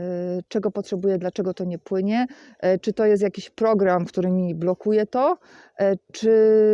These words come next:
nie płynie, bo mam coś zmienić, bo tak naprawdę w głębi serca potrzebuję zupełnie, zupełnie czegoś innego.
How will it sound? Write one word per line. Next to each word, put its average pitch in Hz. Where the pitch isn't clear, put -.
nie 202
płynie, 233
bo 202
mam 185
coś 185
zmienić, 190
bo 175
tak 180
naprawdę 180
w 170
głębi 175
serca 175
potrzebuję 165
zupełnie, 185
zupełnie 165
czegoś 190
innego. 170